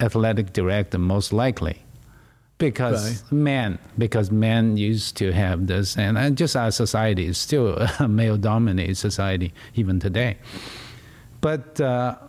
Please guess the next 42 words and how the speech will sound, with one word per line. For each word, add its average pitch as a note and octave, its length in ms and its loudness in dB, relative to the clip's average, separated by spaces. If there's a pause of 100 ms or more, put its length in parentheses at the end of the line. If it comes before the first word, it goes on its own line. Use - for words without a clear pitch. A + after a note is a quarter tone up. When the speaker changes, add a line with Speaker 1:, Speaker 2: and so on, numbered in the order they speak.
(140)
Speaker 1:
then C#3+ 400 0 (200)
women D3+ 400 2
did A#2+ 140 0
not C3 220 2
have C#3+ 180 0
control C#3 360 2
anymore, A#2+ 560 2 (180)
because B2+ 400 -2
before B2+ 760 2
Title G#2+ 320 -2
nine, G2 500 2
they B2 180 2
had C3 260 0
total E3 260 0
control. B2+ 380 0
They B2 160 2
don't C#3+ 180 2
have D3+ 160 2
to C3 80 2
deal C#3 220 2
with G#3 140 -2
men. F#2+ 400 0 (200)
They C#3 100 2
will B2+ 120 4
not B2+ 220 2
allow C#3 260 2
men A2 300 4
to - 160 -2 (260)
come G2+ 180 0
in G2+ 160 2
to F#2+ 120 -2 (120)
coach A2 440 0
or, F#2 400 0 (380)
uh, G2 220 0
to A2 100 0
be G2+ 140 0
the F#2+ 140 -2
director. A2 480 -2 (440)
Now, C#3+ 500 2 (320)
Title C3+ 340 2
nine C3 300 4
says, B2+ 380 -2